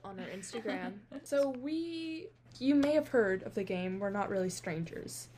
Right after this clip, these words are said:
Speaker 2: We are big fans.
Speaker 1: If you don't know what We're Not Really Strangers is, it's a card game, but it's just designed to help people get to know each other better. So it's
Speaker 2: And
Speaker 1: a good
Speaker 2: connect.
Speaker 1: Yeah, so it's a good game f-, if you're, like,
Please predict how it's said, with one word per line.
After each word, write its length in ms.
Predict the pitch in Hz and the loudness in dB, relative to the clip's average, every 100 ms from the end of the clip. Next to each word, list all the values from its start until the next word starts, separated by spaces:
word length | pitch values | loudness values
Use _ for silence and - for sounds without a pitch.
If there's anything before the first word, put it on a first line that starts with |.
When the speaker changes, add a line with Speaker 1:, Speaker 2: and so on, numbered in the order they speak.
| - | 4
Speaker 2:
We 180 | 202 254 | 8 10
are 120 | 202 | 10
big 380 | 175 196 185 180 | 6 4 4 4
fans. 640 | 180 151 107 - - - - - - | 0 0 -2 -6 -8 -10 -14 -20 2
Speaker 1:
If 100 | 247 | 4
you 80 | 269 | 8
don't 220 | 262 269 | 6 8
know 120 | 254 | 8
what 180 | 240 202 | 8 8
We're 100 | 214 | 4
Not 160 | 202 202 | 2 0
Really 160 | 196 | -2
Strangers 480 | 202 202 196 202 202 | -2 -4 -2 -4 -2
is, 380 | 196 190 185 - | 0 0 -2 -4
it's 260 | 202 190 - | -2 -2 2
a 380 | 208 202 190 185 | 6 8 8 6
card 320 | - 202 208 | 4 4 4
game, 320 | 240 240 254 233 | 4 2 2 2
but 160 | 214 | 2
it's 120 | 202 | 2
just 280 | - 190 - | 0 -4 4
designed 680 | 220 190 175 175 175 175 - - - 208 | 4 4 2 0 0 -4 -8 -12 -6 0
to 460 | 185 175 165 160 - - - - - - | 2 2 2 0 -4 -18 -20 -20 -20 -12
help 320 | - 220 220 | 8 8 8
people 600 | - 233 - 202 196 180 | 4 0 2 4 6 4
get 160 | 185 185 | 2 -6
to 100 | 190 | -2
know 180 | 185 185 | 0 0
each 160 | 202 | 0
other 200 | - 262 | 0 0
better. 280 | 262 294 370 | 0 0 0
So 220 | 370 214 | 2 4
it's 140 | 208 196 | 6 6
Speaker 2:
And 80 | 185 | 6
Speaker 1:
a 20 | |
good 140 | 226 | 6
Speaker 2:
connect. 720 | 185 175 180 - - - - - | 6 4 0 -6 -14 -14 -12 4
Speaker 1:
Yeah, 400 | 214 190 131 - | 8 8 4 -2
so 160 | - | -2
it's 140 | 254 262 | 2 2
a 40 | |
good 240 | 262 269 | 4 2
game 300 | 262 254 254 254 | 4 2 0 -2
f-, 80 | - | 2
if 160 | 220 | 4
you're, 240 | 233 220 208 | 8 8 6
like, 320 | 202 190 | 2 -2